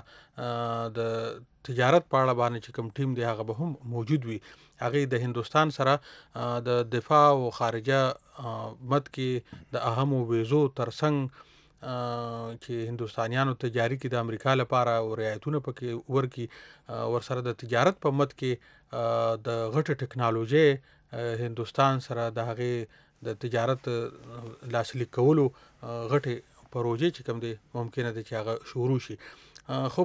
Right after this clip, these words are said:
پاکستان سفر هم په دې حواله سره اهم دی چې په افغانستان کې، آه، امریکا او نړیوال ځواکونه موجود دي او هغې ته د ترهګرو ډلو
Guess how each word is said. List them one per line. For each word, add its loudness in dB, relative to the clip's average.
پاکستان 6
سفر 8
هم 2
په 8
دې 4
حواله 8
سره 2
اهم 2
دی -2
چې 2
په 4
افغانستان 2
کې، 0
آه، -10
امریکا 2
او 8
نړیوال 4
ځواکونه 0
موجود -2
دي -2
او 4
هغې 0
ته 6
د -2
ترهګرو 2
ډلو 4